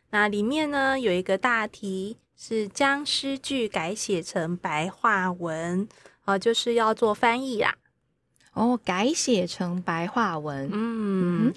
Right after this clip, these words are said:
Speaker 1: 就通常小孩上了高年级以后，呃，如果课文里面有古诗啊、唐诗啊，哦，那可能在，呃，考试的时候就会遇到这样的题目。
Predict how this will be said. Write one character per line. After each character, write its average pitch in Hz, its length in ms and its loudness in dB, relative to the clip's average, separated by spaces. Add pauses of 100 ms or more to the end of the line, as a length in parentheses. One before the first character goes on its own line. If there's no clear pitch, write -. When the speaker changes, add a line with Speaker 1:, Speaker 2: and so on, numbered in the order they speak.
(160)
Speaker 1:
就 233 160 2
通 269 180 2
常 226 180 2
小 - 160 0
孩 180 200 -2
上 233 240 -2
了 208 120 0
高 254 220 0
年 220 260 -4
级 175 300 -6
以 185 60 -10
后， 196 360 0 (380)
呃， 185 220 -2
如 190 160 -2
果 196 340 0
课 226 260 -2
文 180 280 -4
里 175 120 -4
面 196 380 -4
有 175 240 -2
古 - 260 -8
诗 240 380 -4
啊、 220 380 -4
唐 208 320 -4
诗 262 340 -6
啊， 247 340 -4 (280)
哦， 202 100 0
那 208 180 0
可 208 200 0
能 175 200 -2
在， 214 380 -2 (300)
呃， 160 560 -8 (240)
考 - 200 0
试 - 300 0
的 220 140 0
时 190 260 -6
候 233 420 2 (320)
就 214 160 -2
会 208 240 -4
遇 208 120 0
到 254 180 2
这 226 160 -4
样 196 160 0
的 185 100 -4
题 170 280 -6
目。 196 260 -2